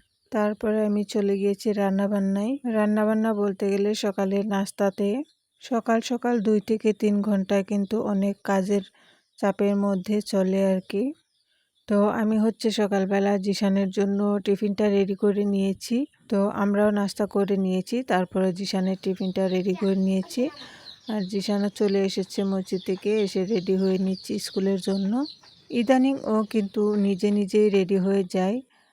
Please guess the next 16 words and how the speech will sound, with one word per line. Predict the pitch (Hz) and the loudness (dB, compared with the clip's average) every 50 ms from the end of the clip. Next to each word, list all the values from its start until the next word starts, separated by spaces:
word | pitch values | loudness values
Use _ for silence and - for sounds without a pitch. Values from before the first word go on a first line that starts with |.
| _ _ _ _ - | _ _ _ _ -6
আমার | - 208 202 202 202 185 | -4 -2 0 0 0 0
আর | 196 202 196 | 0 0 2
রেডি | 196 196 185 180 196 | 2 0 0 0 -2
করিয়ে | 190 - 202 190 196 196 196 | -2 0 0 2 2 2 2
দিতে | 180 196 196 185 208 202 | 0 -2 -2 0 0 0
হয় | 180 180 185 180 180 175 | 0 0 0 0 0 0
না। | 175 180 196 233 269 - _ _ _ _ _ _ _ _ _ _ - | -2 -2 -2 -4 -6 -8 _ _ _ _ _ _ _ _ _ _ -2
তো | 196 196 196 196 196 | 0 2 2 2 0
দেখতেই | 180 202 196 190 - - 190 190 | 0 -2 -4 -2 -2 -2 -2 -2
পাচ্ছেন | - 196 190 - - - 226 214 - | -2 -2 -4 -4 -4 -4 -4 -4 -4
ও | 214 190 | -6 -6
কাপড় | - - 190 185 - 196 180 - | -4 -4 -4 -4 -4 -6 -6 -2
চাপড় | - 190 185 - 196 190 190 190 185 185 180 - | -2 -2 -2 -2 -2 0 0 2 0 0 -2 -2
পরে | 208 196 185 190 | -2 -2 0 0
নিয়েছে, | 196 190 190 185 185 185 - - - 247 262 - | 0 0 0 0 0 -2 -4 -4 -4 -4 -4 -2
আর | - 196 185 180 | -2 -2 -2 -2